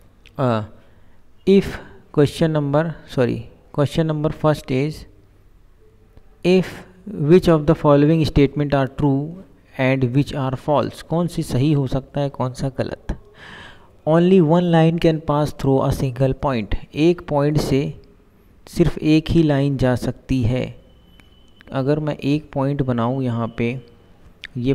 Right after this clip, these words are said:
point बना दिया बड़ा सा, ये है point, तो क्या इससे सिर्फ एक line जा सकती है? ये एक line तो चली गई, अब दूसरी नहीं जा सकती क्या? जा सकती है, ये भी तो जा सकती है, ये चली गई।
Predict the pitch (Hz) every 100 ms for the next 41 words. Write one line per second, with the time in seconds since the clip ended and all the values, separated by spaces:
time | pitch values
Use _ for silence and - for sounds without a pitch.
0 | - 123 127 123 120 107 107 117 107 101
1 | 87 - 107 113 - - - 123 120 131
2 | 143 - 107 98 - - - _ _ _
3 | _ _ _ - 156 - 151 151 156 -
4 | 170 147 160 143 139 135 143 151 147 151
5 | 151 139 - - - 147 139 135 - 127
6 | 135 135 135 135 135 135 - 110 107 90
7 | 67 - - _ _ _ _ _ _ _
8 | _ _ - 135 135 139 156 165 160 151
9 | 151 151 147 151 147 151 127 120 117 113
10 | 123 - 117 113 131 113 113 127 127 120
11 | 107 110 - - 123 117 117 147 143 139
12 | 131 131